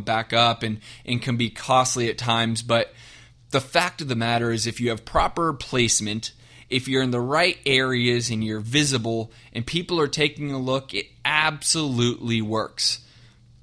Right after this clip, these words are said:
Now, as far as bandit signs, I'm of the idea you gotta be creative. So many times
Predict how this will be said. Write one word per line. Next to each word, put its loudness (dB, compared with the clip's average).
Now, 2
as 0
far 2
as 0
bandit 0
signs, -2
I'm 2
of -4
the -2
idea 2
you -2
gotta 4
be -4
creative. -8
So 2
many 0
times 0